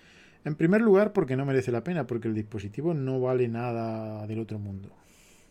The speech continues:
Entonces, la cantidad de dinero que me costó, bueno, fueron casi cien euros, pero, pero bueno, tampoco es mucho dinero, ¿no? No creo que cien euros sean para que te estés rompiendo la cabeza, buscando rom, preguntando en foros y tal,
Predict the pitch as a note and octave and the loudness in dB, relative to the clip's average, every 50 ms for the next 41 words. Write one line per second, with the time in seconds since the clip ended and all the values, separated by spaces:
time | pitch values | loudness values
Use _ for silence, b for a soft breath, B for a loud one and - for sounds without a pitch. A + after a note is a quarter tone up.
0 | b b - - B2 A2 - A2+ G#2+ - B2 A#2+ B2 A#2+ A#2+ A#2 A#2 A#2 A2+ A2+ | b b -20 -16 -16 -12 -12 -12 -10 -8 -8 -8 -8 -8 -8 -10 -12 -12 -14 -14
1 | A2 A2+ - A2 G#2+ A2 A2+ A#2+ B2+ C3+ C3+ C3+ C3 C3 C3+ C3+ C3+ C3+ C3+ C3 | -14 -12 -12 -12 -10 -8 -8 -6 -4 -4 -2 -2 -2 -2 -2 -4 -2 -2 -2 -2
2 | C3+ C3+ C3 C3 C3 B2+ - B2+ B2 - - D3 D#3+ D#3 C#3 C3 D#3 - - - | -2 -4 -6 -4 -6 -6 -6 -8 -8 -2 -2 -2 -2 -2 -4 -6 -6 -12 -16 -18
3 | A#2+ A#2 - G#2 G2 - - - B2+ B2 B2+ B2+ B2 C3 B2+ - - C3 B2+ B2+ | -18 -18 -18 -18 -20 -20 -14 -12 -8 -8 -8 -8 -8 -8 -8 -6 -4 -4 -4 -2
4 | B2 B2 A#2+ - C3 C3 B2+ B2 C3 C#3+ C#3+ D3 D#3 F#3 - - B B B B | -2 -4 -4 -4 -4 -4 -2 -2 0 0 2 2 2 0 -2 -4 B B B B
5 | B B B B B B B B B - B2+ A#2+ A#2 A2 G#2 A2 A2 G#2 G2 G#2 | B B B B B B B B B -6 -4 -4 -4 -4 -6 -10 -10 -10 -10 -10
6 | B2+ D#3 D#3+ C3 A2 G#2+ - - G#2+ G2+ G#2+ C3+ C3+ - C3 B2+ A#2+ A#2 A2+ A2+ | -10 -10 -10 -12 -14 -16 -14 -14 -14 -12 -10 -12 -10 -6 -6 -4 -4 -4 -6 -6
7 | A2 G#2+ G#2+ G#2+ - F2+ F#2+ B B B B B B B B B B B B B | -8 -10 -10 -12 -12 -14 -16 B B B B B B B B B B B B B
8 | B B - B2+ - - C#3 B2 A2+ A#2 C#3+ F3+ F#3+ D#3 C3 D3 G#3+ - - _ | B B -14 -10 -8 -4 -4 -2 -2 -2 -2 -2 -2 -2 -4 -6 -8 -10 -16 _
9 | _ _ B B B B B B B B B B B B B - B2 C3 C#3 D3 | _ _ B B B B B B B B B B B B B -8 -6 -4 -2 -2
10 | C3+ - D3 C#3+ D3 D3+ D3+ C#3+ - C#3 C3+ B2+ A#2+ - C3 C3+ C3 C3+ C3+ C#3+ | -2 0 2 2 4 2 2 0 0 0 -2 -2 -2 -2 -2 -2 -2 -2 -2 -2
11 | D3 D3 C3 - - C#3 C#3 C3+ C3+ C3+ B2+ C3 A2+ - G#2+ - C3 B2+ B2 B2 | -2 -2 -4 -2 -4 -6 -6 -6 -6 -6 -6 -6 -6 -8 -8 -8 -6 -6 -4 -4
12 | B2 A2+ G#2 B2 A#2+ B2 B2 B2 A#2+ A#2+ A#2 A#2+ A#2 B2+ C#3 C#3 - - - C3+ | -6 -4 -4 -4 -4 -2 -2 -4 -4 -4 -4 -4 -2 0 0 0 0 -2 -6 -6
13 | C#3 C#3 C3 B2 A2 - - B2 B2 B2 A#2+ A#2 A#2 A2+ B2+ C3+ C#3 C#3 C3+ C3+ | -4 -2 -2 -4 -4 -6 -10 -8 -8 -6 -6 -6 -6 -4 -4 -4 -4 -4 -6 -6
14 | B2+ - A#2 A2+ A2 A2 A2 G#2 A2+ A#2+ B2 B2 B2 A#2 A2+ G#2+ G#2+ - - B2+ | -6 -6 -6 -4 -4 -6 -8 -8 -8 -6 -6 -6 -6 -6 -6 -8 -10 -8 -4 -4
15 | B2+ B2+ B2 B2 A#2+ A#2 A2 A2 G#2+ C3 C3+ C#3+ D#3 G3+ | -2 -2 -2 -2 -4 -4 -6 -6 -6 -4 -4 -4 -4 -6